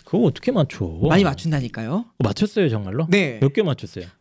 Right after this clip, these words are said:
Speaker 2: 문학은
Speaker 1: 한 개?
Speaker 2: 다 맞췄고요. 세 작품 다 나왔고요.
Speaker 1: 에이.
Speaker 2: <laughs>
Speaker 1: 한 이백 개 찍었겠지.
Speaker 2: 아니지, 아니지. 수업 시간에 한 내용 중에 있는 거죠.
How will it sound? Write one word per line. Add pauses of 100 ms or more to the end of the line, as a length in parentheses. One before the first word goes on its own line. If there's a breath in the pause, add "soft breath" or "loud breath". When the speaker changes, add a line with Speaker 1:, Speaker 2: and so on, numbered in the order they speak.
Speaker 2:
문학은
Speaker 1:
한
개?
Speaker 2:
다
맞췄고요.
세
작품
다
나왔고요.
Speaker 1:
에이.
Speaker 2:
<laughs>
Speaker 1:
한
이백
개
찍었겠지.
Speaker 2:
아니지,
아니지.
수업
시간에
한
내용
중에
있는
거죠.